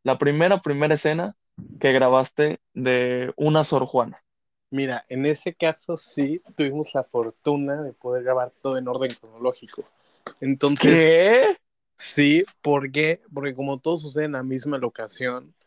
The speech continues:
Speaker 2: y como ellos no son actores profesionales, fue una decisión, pues, muy sencilla de hacer un poquito el esfuerzo, porque al final era un esfuerzo mínimo el que tenemos que hacer para movernos,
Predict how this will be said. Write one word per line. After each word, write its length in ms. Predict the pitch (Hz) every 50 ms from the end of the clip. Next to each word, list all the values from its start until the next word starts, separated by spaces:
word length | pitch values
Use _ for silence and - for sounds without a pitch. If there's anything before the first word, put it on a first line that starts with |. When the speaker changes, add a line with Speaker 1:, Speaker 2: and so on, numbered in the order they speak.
| _ _ _ _ _ _ _ _ _ _ _ _
Speaker 2:
y 160 | - 139 135
como 300 | 131 - 135 127 127 131
ellos 300 | 135 139 147 147 135 -
no 160 | 147 143 143 135
son 180 | - 147 139
actores 460 | 135 120 - _ 135 131 131 135 123
profesionales, 1000 | - _ - 113 110 120 113 107 120 117 117 123 123 127 123 123 131 139 139 - - -
fue 140 | 131 127
una 140 | 127 131 131
decisión, 460 | 123 117 113 117 110 117 123 120 123
pues, 220 | 117 - 117 - -
muy 160 | 127 127 123
sencilla 560 | 120 135 131 131 - - 139 131 127 127 123
de 220 | 123 120 117 107 - - - - - - - - -
hacer 240 | 131 123 131 139
un 120 | 143 139 131
poquito 380 | - 135 - - 139 135 143
el 60 | 135 131
esfuerzo, 580 | 131 120 - - 135 139 135 127 - - 127
porque 220 | 120 120 117 113 117
al 80 | 117
final 340 | - - 123 123 123 131 135
era 140 | 135 131 131
un 80 | 135
esfuerzo 420 | 131 123 - - 135 123 - 135 127
mínimo 640 | 120 127 131 147 160 160 160 156 151 151 165 - _ _ _ _ _ _ _ _ _ _ _ _ _ _ -
el 140 | 135 127
que 100 | 120 127
tenemos 320 | 113 120 120 127 135 139 131
que 80 | -
hacer 260 | 127 - - 131 120 -
para 380 | _ - 131 127 120 117 - - - _ _ _ _ -
movernos, 1040 | 131 131 131 131 123 135 135 131 135 135 139 147 165 196 220 220 - - - _